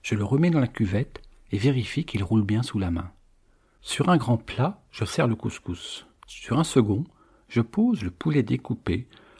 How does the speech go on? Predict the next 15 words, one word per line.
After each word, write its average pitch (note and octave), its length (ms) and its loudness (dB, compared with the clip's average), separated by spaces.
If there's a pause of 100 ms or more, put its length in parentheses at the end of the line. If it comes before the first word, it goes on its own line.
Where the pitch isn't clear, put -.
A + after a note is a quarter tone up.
(100)
entouré C3+ 440 2
de G#2+ 80 2
légumes G#2 480 4
et F#2 60 2
des A2 120 2
pois F#2+ 180 -2
chiches. - 520 -8 (1000)
Dans A2 200 0
un F#3 60 4
plat C#3 200 2
creux, - 420 2 (360)
je - 140 2
sers E3 280 2
les A2+ 120 4
boulettes A#2+ 500 2